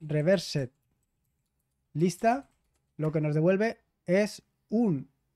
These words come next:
iterador sobre la lista. Esto. Ahora sí.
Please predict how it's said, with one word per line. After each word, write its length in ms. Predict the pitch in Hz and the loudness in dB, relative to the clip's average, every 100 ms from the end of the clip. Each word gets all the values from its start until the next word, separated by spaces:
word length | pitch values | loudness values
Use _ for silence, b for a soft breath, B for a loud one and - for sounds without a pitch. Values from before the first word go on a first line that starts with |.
| _ _ _ _ _ _ _ | _ _ _ _ _ _ _
iterador 560 | 202 180 190 175 180 220 | -2 2 2 4 2 0
sobre 200 | 247 190 | 0 0
la 140 | 156 | 2
lista. 400 | 160 160 120 104 _ _ - | 2 -2 -6 -12 _ _ -8
Esto. 460 | 160 - 214 262 _ _ _ _ _ _ _ _ _ _ _ _ _ _ _ _ _ _ _ _ _ _ _ _ _ _ _ _ _ _ _ _ _ _ _ _ _ _ _ _ _ _ _ - | -6 -2 -2 -2 _ _ _ _ _ _ _ _ _ _ _ _ _ _ _ _ _ _ _ _ _ _ _ _ _ _ _ _ _ _ _ _ _ _ _ _ _ _ _ _ _ _ _ -4
Ahora 220 | 160 196 | 2 4
sí. 260 | 165 131 | 2 -2